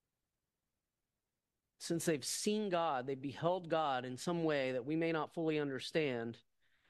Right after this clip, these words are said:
they're not just being asked to walk by faith in the words of Moses, or to be convinced by a pillar of cloud in the distance. They have even more evidence of a calling. And God promises this, to give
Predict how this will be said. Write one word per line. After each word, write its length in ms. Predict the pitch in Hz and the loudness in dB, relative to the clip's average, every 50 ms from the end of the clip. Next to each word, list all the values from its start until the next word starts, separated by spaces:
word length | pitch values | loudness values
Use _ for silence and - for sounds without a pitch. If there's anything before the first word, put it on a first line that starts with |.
| _ _ - | _ _ 0
they're 80 | 160 | 2
not 160 | 196 233 - | 2 2 2
just 160 | 233 226 - - | 0 -2 0 2
being 180 | 220 202 185 | 0 0 2
asked 340 | 143 165 175 180 175 - - | 2 2 2 0 0 -2 -4
to 60 | 190 | -2
walk 240 | 156 160 175 160 - | 0 0 0 0 0
by 140 | 165 147 139 | 0 -2 -2
faith 320 | - - 175 170 165 - | 0 0 0 0 0 0
in 80 | 175 156 | 0 0
the 80 | 147 | 0
words 260 | 143 139 151 151 139 139 | 0 2 0 0 0 0
of 60 | 143 | 0
Moses, 800 | 135 139 143 147 147 127 123 117 110 110 - - - - - _ _ _ _ _ _ _ _ _ - | 0 2 2 2 0 0 -2 -4 -4 -4 -6 -8 -8 -10 -12 _ _ _ _ _ _ _ _ _ -6
or 40 | 143 | -4
to 60 | 147 | 0
be 100 | 147 175 | 0 0
convinced 440 | - - 165 143 170 185 185 - - | 0 0 0 2 2 0 0 0 0
by 120 | 185 160 | 0 0
a 40 | 147 | 0
pillar 360 | - - 185 196 185 180 175 | -2 0 0 0 2 2 0
of 120 | 160 135 - | 0 -2 -6
cloud 400 | - - 156 151 160 156 156 156 | -2 0 0 2 2 2 0 0
in 100 | 143 139 | -2 -2
the 60 | 131 | -2
distance. 760 | 127 139 156 156 - - - 120 113 113 107 - - - - _ _ _ _ _ _ _ _ _ _ _ _ _ _ _ _ _ _ _ _ _ _ _ _ - | 0 0 0 0 -2 -4 -4 -4 -2 -2 -4 -6 -10 -12 -14 _ _ _ _ _ _ _ _ _ _ _ _ _ _ _ _ _ _ _ _ _ _ _ _ -4
They 60 | 147 | 0
have 160 | 160 190 185 196 | 2 2 2 2
even 200 | 202 175 180 180 | 0 0 0 0
more 240 | 170 170 180 185 | 0 0 0 0
evidence 380 | 175 170 170 165 165 165 156 - | 0 0 -2 0 -2 -2 -2 -2
of 80 | 160 139 | -4 -4
a 60 | 143 | -4
calling. 580 | - - 151 151 156 143 131 120 110 113 107 - - _ _ _ _ _ _ _ _ _ _ _ _ _ _ _ _ _ _ _ _ _ _ _ _ _ _ _ _ _ _ _ _ _ _ _ _ - _ - | -2 0 0 0 2 0 -2 -4 -6 -8 -10 -12 -18 _ _ _ _ _ _ _ _ _ _ _ _ _ _ _ _ _ _ _ _ _ _ _ _ _ _ _ _ _ _ _ _ _ _ _ _ -20 _ -10
And 80 | 135 | -6
God 200 | 139 160 165 143 | -2 -2 -2 -2
promises 520 | - 180 180 175 180 180 - - 175 156 143 | 2 2 2 2 2 0 0 0 -2 -2 0
this, 320 | 147 180 185 160 - - - | 0 0 0 0 -2 -4 -10
to 120 | - 147 | -8 -2
give 180 | 143 165 165 | 0 0 0